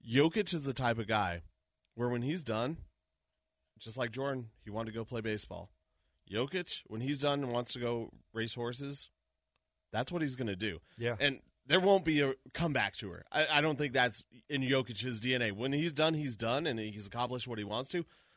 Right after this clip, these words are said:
Speaker 1: I don't think he's coming back. So, yeah, w-, we in Denver need to enjoy this while we can because nationally, they're not gonna watch it.
Speaker 2: Well,
Speaker 1: And, you know, no one else is gonna be able to know how great this is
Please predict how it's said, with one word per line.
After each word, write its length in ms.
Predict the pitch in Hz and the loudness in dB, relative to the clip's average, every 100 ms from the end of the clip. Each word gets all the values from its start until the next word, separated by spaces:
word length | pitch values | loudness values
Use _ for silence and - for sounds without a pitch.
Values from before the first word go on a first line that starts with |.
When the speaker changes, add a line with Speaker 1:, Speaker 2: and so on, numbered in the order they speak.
| - | 0
Speaker 1:
I 80 | 139 | 4
don't 140 | 156 | 4
think 140 | 156 | 4
he's 140 | 127 - | 4 2
coming 220 | 135 117 | 2 0
back. 240 | 110 107 - - _ | 2 0 -2 -16 _
So, 200 | - 117 | -4 -2
yeah, 320 | 110 131 110 87 _ | 2 4 4 2 _
w-, 160 | 107 - | -10 -10
we 400 | - 113 160 196 | -4 0 2 2
in 140 | 127 131 | 0 -2
Denver 540 | 113 113 139 170 180 - | -2 0 2 0 0 -8
need 200 | 117 131 | -4 0
to 60 | 131 | 0
enjoy 300 | 120 117 139 | 0 2 2
this 180 | 147 143 | 2 2
while 140 | 143 | 2
we 100 | 123 | 2
can 380 | - 120 147 160 - _ - | 0 0 0 0 -8 _ -10
because 340 | 120 143 95 | -2 2 2
nationally, 600 | 104 117 156 196 196 190 - - | 4 4 6 4 0 -2 -6 -12
they're 220 | 92 123 | -2 0
not 180 | 120 110 | 2 0
gonna 180 | 107 95 | -4 -6
watch 320 | 90 78 - | -4 -4 -6
it. 140 | 64 - | -10 -6
Speaker 2:
Well, 160 | 170 170 | 0 2
Speaker 1:
And, 120 | 139 | 2
you 100 | 151 | 0
know, 160 | 139 131 | 0 2
no 180 | 139 165 | 4 6
one 140 | 170 | 8
else 200 | 170 151 | 6 6
is 80 | 135 | 4
gonna 160 | 143 139 | 2 2
be 80 | 139 | 2
able 120 | 131 | 2
to 60 | |
know 220 | 127 123 107 | 2 2 0
how 240 | 107 127 | 2 0
great 320 | 110 120 123 | 0 -2 -2
this 200 | 117 113 | -4 -2
is 180 | 117 113 | -2 -4